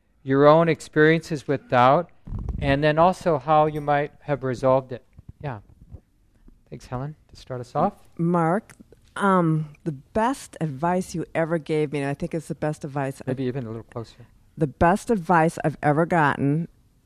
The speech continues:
Speaker 2: I think I got from you, and it was about two years ago when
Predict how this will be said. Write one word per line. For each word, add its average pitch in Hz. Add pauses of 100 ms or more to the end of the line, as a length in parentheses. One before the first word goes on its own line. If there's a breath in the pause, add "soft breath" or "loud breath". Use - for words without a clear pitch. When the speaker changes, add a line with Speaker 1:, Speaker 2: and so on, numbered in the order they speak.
(240)
Speaker 2:
I 151
think 151
I 151
got 151
from 233
you, 226 (480 soft breath)
and 190
it 185
was 180
about 160
two 254
years 220
ago 185
when 156